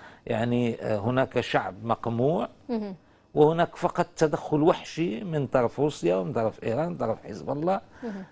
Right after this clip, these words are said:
Speaker 1: آه، في حين أن الأمر مختلف عن ذلك. يعني
Speaker 2: طيب.
Speaker 1: نح-، نحن نعيش حرب عالمية
Speaker 2: طالما
Speaker 1: مصغرة
Speaker 2: نحن نتحدث،
Speaker 1: على أرض سوريا.
Speaker 2: آه، عن سوريا،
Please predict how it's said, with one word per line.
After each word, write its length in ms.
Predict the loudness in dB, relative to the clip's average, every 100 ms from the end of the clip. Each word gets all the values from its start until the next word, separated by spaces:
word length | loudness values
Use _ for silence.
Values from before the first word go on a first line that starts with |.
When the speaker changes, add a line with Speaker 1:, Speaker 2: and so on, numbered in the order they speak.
| -12
Speaker 1:
آه، 140 | -10
في 240 | -2 -2 2
حين 260 | 2 0
أن 200 | -2 -2
الأمر 440 | -2 -2 -2 -4 -4
مختلف 540 | -4 -4 -2 0 -2
عن 180 | -4 -4
ذلك. 400 | -4 -2 -4 -4
يعني 140 | -8 -4
Speaker 2:
طيب. 140 | -4
Speaker 1:
نح-، 200 | -4 -4
نحن 460 | -2 -2 -4 -4 -2
نعيش 360 | -2 -2 -4 -4
حرب 380 | -2 -2 -2
عالمية 380 | -4 -4 -4 -4
Speaker 2:
طالما 120 | -4
Speaker 1:
مصغرة 360 | -2 0 0 0
Speaker 2:
نحن 360 | -2 -4 -4 -4
نتحدث، 340 | -6 -4 -4
Speaker 1:
على 340 | -2 -2 -2
أرض 80 | -4
سوريا. 460 | -4 -2 -2 -2 0
Speaker 2:
آه، 160 | 0
عن 220 | 0 -2 -2
سوريا، 640 | 0 -2 -2 -2 -4